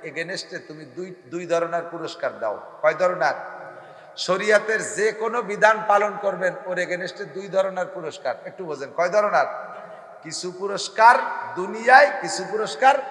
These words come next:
আখেরাতে। কিছু পুরস্কার দুনিয়ায়, কিছু পুরস্কার আখেরাতে। কোনো একটা ইবাদত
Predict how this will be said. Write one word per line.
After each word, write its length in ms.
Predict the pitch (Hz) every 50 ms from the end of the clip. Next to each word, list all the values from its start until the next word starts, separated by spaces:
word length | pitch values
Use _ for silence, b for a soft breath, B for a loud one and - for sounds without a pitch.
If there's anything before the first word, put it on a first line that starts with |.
| - -
আখেরাতে। 560 | 156 - - - 156 135 123 110 - - - - - - - - - - - - -
কিছু 240 | 147 139 139 165 165
পুরস্কার 420 | 165 180 180 170 - - 196 196
দুনিয়ায়, 480 | 156 143 165 165 170 180 190 208 220 220
কিছু 280 | 220 220 - - 170
পুরস্কার 420 | 156 185 190 185 - - 233 262 262 - - - - - -
আখেরাতে। 420 | - - - - - - - - - - - - _ _ _ _ _ _ _ _
কোনো 380 | - 277 320 339 330 381 381 381
একটা 580 | 381 381 - 320 320 - - - - 320 330 330
ইবাদত 560 | 302 294 294 285 294 285 285 277 320 -